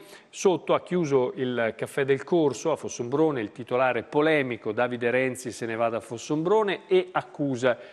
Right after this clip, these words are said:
il comune. Dunque il Caffè del Corso è stato chiuso, è stato messo in vendita, rammarico e preoccupazione per l'annuncio dello chef Davide Renzi che si è trasferito a Cagli.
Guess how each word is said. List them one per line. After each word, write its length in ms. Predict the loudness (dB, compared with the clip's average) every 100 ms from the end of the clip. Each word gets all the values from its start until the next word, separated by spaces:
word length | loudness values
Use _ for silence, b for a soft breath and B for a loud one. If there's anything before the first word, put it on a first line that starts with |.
| B
il 460 | -4 0 2 2 2
comune. 400 | 0 -2 -2 -4
Dunque 300 | 0 0 0
il 40 | -2
Caffè 240 | -2 -4
del 140 | -4 0
Corso 400 | 0 0 -2 -4 B B
è 80 | -8
stato 320 | -4 -2 -2
chiuso, 340 | -2 -2 0
è 60 | 0
stato 260 | 0 -4 -2
messo 280 | -4 -4
in 100 | -2
vendita, 600 | 2 2 2 -2 -2 -2
rammarico 680 | 0 0 2 2 2 -2 -4
e 60 | -6
preoccupazione 640 | -4 -6 -6 -6 -2 -2
per 120 | -2
l'annuncio 420 | -4 -2 -2 -2 -4
dello 200 | -4 -4
chef 320 | -2 -2 0
Davide 320 | -2 0 2
Renzi 340 | 2 2 -2
che 100 | -8
si 120 | -8 -8
è 60 |
trasferito 500 | -8 -8 -4 -4 -2
a 60 | 0
Cagli. 440 | 2 0 -2 -8